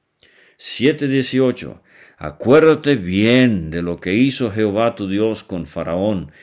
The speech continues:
y con todo Egipto". Nueve diecisiete. "Acuérdate, no olvides que has provocado la ira de Jehová tu Dios en el desierto, desde el día que saliste de la tierra de Egipto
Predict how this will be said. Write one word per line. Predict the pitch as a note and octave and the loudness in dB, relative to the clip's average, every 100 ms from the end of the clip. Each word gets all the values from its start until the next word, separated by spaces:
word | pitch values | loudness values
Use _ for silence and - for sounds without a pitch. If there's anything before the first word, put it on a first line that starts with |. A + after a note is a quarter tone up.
| - - | -20 -14
y | F2 | -12
con | - E2+ D2 | -10 -10 -8
todo | G#2+ G#2 | -6 -4
Egipto". | F#2 F2 F2 - - _ _ _ _ _ _ _ | -6 -8 -10 -14 -20 _ _ _ _ _ _ _
Nueve | - F#2 D#3+ D#3 | -6 -2 0 2
diecisiete. | D3 C3 B2+ C3 C3 C3 D2 - _ _ _ | 0 -2 -6 -2 0 -2 -8 -14 _ _ _
"Acuérdate, | E2 - - C3+ E3 C#3+ A2 - G#1+ - - | -12 -8 4 6 8 6 -2 -4 -14 -16 -10
no | F2+ A#2+ | 0 2
olvides | D#3 D3 E3+ C#3 F2 - | 2 2 2 0 -4 -8
que | - | -8
has | A2 - | -8 -6
provocado | A#2 A2+ G#2 G2+ A#2+ A#2+ | -6 -4 -4 -2 -2 0
la | G#2 G#2 | 0 0
ira | B2+ B2 | 0 0
de | G2+ | -2
Jehová | F#2 G2+ F#2+ G#2+ G#2 | -4 -4 -2 -4 -4
tu | G2 | -4
Dios | G#2 A2+ G#2 | -2 -2 -4
en | F#2 | -6
el | F2+ | -6
desierto, | E2+ D2+ G2 G2 F2+ C2+ B1+ _ _ - - | -8 -6 -2 -2 -4 -14 -18 _ _ -20 -20
desde | - F#2 G#2 E2 | -4 0 0 0
el | F#2 F2 | -2 2
día | A2+ E3 E3+ | 4 4 4
que | D#3+ | -2
saliste | - C3+ D3 C#3 C#3+ | 0 2 2 0 -2
de | C3+ | 0
la | A#2+ | 0
tierra | - B2 C3 | 2 2 2
de | A#2+ | 0
Egipto | G#2+ A#2 B2 - F2 C#2+ | -2 -2 -4 -4 -10 -12